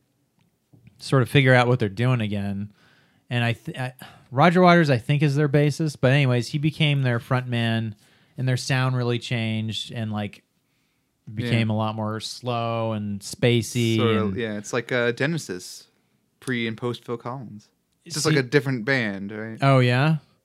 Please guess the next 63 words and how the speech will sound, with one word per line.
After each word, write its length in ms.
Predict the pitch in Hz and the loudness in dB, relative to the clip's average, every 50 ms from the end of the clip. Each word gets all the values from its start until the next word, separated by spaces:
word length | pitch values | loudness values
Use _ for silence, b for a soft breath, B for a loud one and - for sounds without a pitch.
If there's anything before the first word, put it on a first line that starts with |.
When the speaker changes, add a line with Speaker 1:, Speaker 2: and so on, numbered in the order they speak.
| _ _ _ - | _ _ _ 0
Speaker 1:
I 60 | 131 156 | 4 4
don't 100 | 175 170 | 6 6
Speaker 2:
What? 60 | 160 | 6
Speaker 1:
know 60 | 160 | 6
anything 240 | 160 160 165 160 135 | 6 4 4 2 2
about 220 | 123 127 120 117 | 2 0 0 0
Genesis. 280 | 110 120 113 110 110 165 | -2 -2 -2 2 4 6
Speaker 2:
Oh, 120 | 160 156 139 | 6 8 8
Genesis 400 | 160 175 196 190 - 190 156 156 | 6 6 4 4 2 0 -2 -2
was 100 | 156 135 | -4 -6
a 60 | 123 | -2
prog 260 | - 147 139 143 135 | 2 4 4 4 4
rock 240 | 135 131 127 120 - | 4 2 2 2 0
band 340 | 127 120 117 117 113 113 113 | 0 0 0 0 -2 -4 -4
with, 280 | 110 113 110 - - 120 | -4 -4 -4 -4 -4 -2
uh, 480 | 110 107 104 104 101 101 98 98 95 - - - - | -2 0 0 0 0 0 0 -2 -4 -8 -12 -20 -20
what's 160 | - 123 - | -20 -20 -18
his 100 | - 98 - | -18 -20 -18
fucking 240 | - 110 104 101 104 | -18 -20 -20 -18 -18
face? 420 | - 107 101 98 101 - - - _ _ _ _ _ _ _ _ _ _ _ _ | -12 -10 -10 -10 -10 -12 -18 -20 _ _ _ _ _ _ _ _ _ _ _ _
Peter 160 | - 156 143 131 | -4 -2 0 0
Gabriel. 600 | 104 131 135 135 123 117 110 104 101 101 104 - _ _ - | 2 2 2 2 0 -2 -2 -2 -2 -4 -6 -8 _ _ -10
Speaker 1:
Mm-hmm. 320 | 131 113 113 123 117 110 113 | -8 -8 -6 -6 -6 -4 -4
Speaker 2:
And 100 | 113 123 | -4 -4
then 80 | 117 | -4
he 140 | 117 135 135 | -4 -4 -2
left 320 | 123 127 123 123 123 - | 2 2 2 2 0 -4
or 140 | - 117 113 | -6 -4 -2
whatever. 360 | 110 110 107 107 104 104 104 | -2 -2 -2 -2 -2 -2 -2
I'm 80 | 110 117 | -2 -2
not 160 | 127 120 107 | -2 -4 -4
sure. 260 | - - 110 101 101 | -4 -4 -4 -2 -2
I 60 | 101 107 | -2 -2
don't 100 | 104 104 | -2 -4
really 220 | 101 98 98 98 | -6 -6 -6 -8
li-, 220 | 98 101 104 92 92 | -8 -8 -8 -10 -10
listen 280 | - 107 101 - - 104 | -12 -14 -14 -12 -12 -10
to 40 | 98 | -8
Genesis. 400 | 104 101 95 101 - 98 92 - | -8 -8 -10 -10 -12 -12 -12 -10
And 120 | 107 113 | -8 -4
then 220 | 110 107 107 101 - _ _ _ _ _ | -4 -4 -4 -6 -8 _ _ _ _ _
Phil 140 | - 135 120 | -6 -4 0
Collins 260 | 135 147 156 143 120 | 2 2 2 2 0
became 240 | 120 110 117 110 107 | -4 -8 -6 -4 -4
their 100 | 104 101 | -4 -4
lead. 300 | 101 107 107 107 107 107 | -4 -6 -6 -6 -6 -4
And 160 | 107 107 110 | -4 -4 -4
then, 220 | 110 110 110 110 107 | -4 -6 -6 -6 -4
you 100 | 127 127 | -2 -2
know, 120 | 113 107 | -2 -4
Phil 180 | 104 - 139 127 | -4 -4 -4 -4
Collins 320 | - 127 120 117 113 107 | -2 -2 -2 -2 -4 -8
is 80 | 107 104 | -10 -12
Phil 140 | - 117 107 | -10 -10 -6
Collins, 440 | - 135 131 123 120 120 117 110 | -2 0 0 0 0 -2 -4 -4
so 120 | - 120 113 | -4 -4 -4
it 80 | 104 | -4
became, 240 | 107 - - 120 110 | -6 -8 -8 -8 -6
like, 80 | 110 - | -8 -6
Phil 160 | - 117 110 | -6 -8 -6
Collins, 440 | - 123 123 120 113 110 107 107 107 | -4 -4 -4 -4 -2 -4 -4 -6 -6
you 80 | 120 | -4
know. 200 | 113 107 104 104 | -4 -4 -4 -6